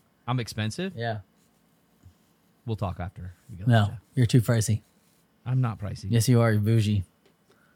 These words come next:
Speaker 1: I'm bougie?
Speaker 2: Yes.
Speaker 1: Well, that's your fault.
Speaker 2: I know. <laughs>
Speaker 1: I was gonna say, because <laughs> I wasn't bougie or, or on the verge of bouginess until, uh,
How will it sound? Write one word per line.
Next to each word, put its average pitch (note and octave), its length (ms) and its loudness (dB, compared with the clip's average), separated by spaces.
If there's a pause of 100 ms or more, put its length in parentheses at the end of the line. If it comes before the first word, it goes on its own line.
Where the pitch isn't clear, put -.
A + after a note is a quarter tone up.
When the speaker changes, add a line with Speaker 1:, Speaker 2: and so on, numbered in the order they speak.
(240)
Speaker 1:
I'm D#3 320 2
bougie? F3 360 2
Speaker 2:
Yes. A#2 440 4 (320)
Speaker 1:
Well, G2+ 80 -4
that's G#2 160 -4
your A#2 120 -2
fault. B2 340 -2 (220)
Speaker 2:
I A#2+ 80 0
know. B2+ 380 4
<laughs> - 80 0
Speaker 1:
I - 600 4
was D3 100 4
gonna G3 220 4
say, E3+ 280 4
because C3 440 0 (340)
<laughs> - 400 -4
I C3 80 2
wasn't D#3 380 0
bougie C3 480 0
or, G#2+ 160 -6 (240)
or G#2 240 -4 (360)
on A#2 220 0
the G2 120 -2 (280)
verge B2+ 320 0
of F#2+ 140 -2
bouginess G2+ 560 -6
until, F#2 320 -4
uh, F2 80 -4